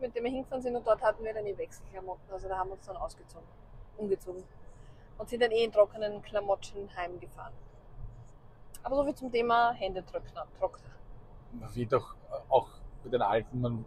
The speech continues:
Speaker 2: die Hände sind ja nicht wirklich trocken. Ist meine Meinung.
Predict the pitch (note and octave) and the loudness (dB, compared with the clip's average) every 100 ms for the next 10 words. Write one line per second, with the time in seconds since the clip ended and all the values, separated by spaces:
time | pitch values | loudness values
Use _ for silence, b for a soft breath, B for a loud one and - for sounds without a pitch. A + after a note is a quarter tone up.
0 | - G#2 G#2+ A2 G#2+ A2 A2 A2 G#2 G2 | -8 -8 -4 -4 -4 -4 0 0 -2 -8
1 | - G2 F#2+ - G2+ - - - - - | -8 -2 -2 -4 -14 -14 -16 -18 -18 -18
2 | - - - - - - - - - B2+ | -14 -14 -14 -16 -18 -18 -18 -16 -4 -4
3 | C3+ A2 A2 G#2+ G2+ G2+ | -2 2 4 4 0 -2